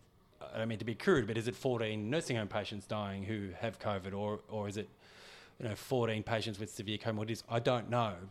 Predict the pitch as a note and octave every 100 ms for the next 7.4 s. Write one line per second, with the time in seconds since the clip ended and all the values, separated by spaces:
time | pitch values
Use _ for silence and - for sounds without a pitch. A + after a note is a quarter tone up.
0 | A#2 C3 B2+ D#3 C3+ G#2+ G#2 G#2+ C3+ A2+
1 | - A#2+ G#2+ G#2 G2 - A2 A2+ A2 G2
2 | F#2 - G2 F#2 F#2+ G#2+ G2 G2+ - -
3 | - - - A#2+ D3+ F3 - G3+ D#4+ -
4 | - - - - A#2 A2+ G#2+ - A#2 A2+
5 | A2 F#2+ A#2+ G#2+ G2+ - A2 - G2+ -
6 | A#2+ G#2 F#2+ F#2+ - G2+ F#2+ - - -
7 | G2+ F2 F2+ -